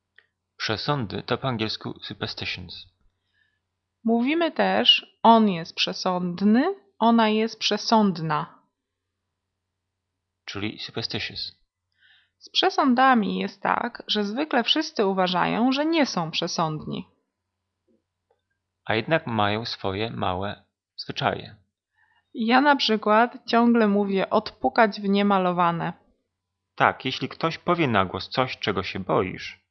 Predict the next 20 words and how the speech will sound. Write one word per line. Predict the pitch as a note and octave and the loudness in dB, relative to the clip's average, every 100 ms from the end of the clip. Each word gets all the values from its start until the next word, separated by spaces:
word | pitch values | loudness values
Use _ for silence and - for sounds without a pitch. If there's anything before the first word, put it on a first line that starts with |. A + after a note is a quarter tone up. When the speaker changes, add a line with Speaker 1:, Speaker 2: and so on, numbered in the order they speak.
| _ _ _ _ C3 | _ _ _ _ -6
Speaker 1:
mówisz | C3 C#3 | -4 -2
szybko | - B2 - - | -4 -4 -8 -6
„odpukać | A2+ - - G2+ B2+ A#2 | -6 -6 -4 -2 -2 -4
w | A2+ | -2
niemalowane”. | G#2 G#2+ C3+ C3+ F#2 F2 G#2 - _ _ _ _ _ _ _ _ _ _ - | 0 0 0 0 -2 -2 -12 -18 _ _ _ _ _ _ _ _ _ _ 0
Speaker 2:
Ale | B3+ C#4+ | 4 4
to | D4+ | 4
jest | E4 D4+ - | 2 2 0
też | B3+ C4 | 0 0
w | - - | -6 -4
kulturze | A#3 A#3 A#3 A3+ | -2 0 4 6
anglosaskiej. | G#3 G#3 G#3 - G3 G3 - E3+ E3+ | 6 4 2 2 2 2 -6 -6 -2
Mówi | F#3 F3+ F3+ | -2 -4 -6
się | F#3+ | -6
„touch | - G#3 A3 - | 0 0 0 -2
wood” | G#3 G#3 G#3 F3 | -2 0 0 -2
albo | E3 E3 | -4 -2
„knock | F3 G3 G3+ | -2 -2 0
on | F#3+ | 0
wood”. | G3 G3 G3 | 0 -2 -4